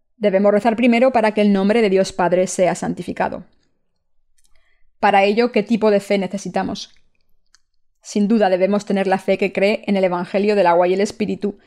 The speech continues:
que nos da la remisión de los pecados. Para poder tener esta fe,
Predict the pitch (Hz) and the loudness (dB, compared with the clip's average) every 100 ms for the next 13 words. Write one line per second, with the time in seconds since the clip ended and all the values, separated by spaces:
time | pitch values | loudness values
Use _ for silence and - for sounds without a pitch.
0 | _ _ - 208 190 180 185 190 190 180 | _ _ -4 -2 2 2 2 0 -4 -6
1 | 170 170 165 - - - - - - - | -4 -4 -6 -8 -8 -8 -10 -18 -20 -20
2 | _ _ _ _ _ _ _ - 190 180 | _ _ _ _ _ _ _ -6 -2 0
3 | 180 185 196 185 190 196 240 220 196 214 | 0 -2 -2 -2 -2 -2 -2 0 -2 -4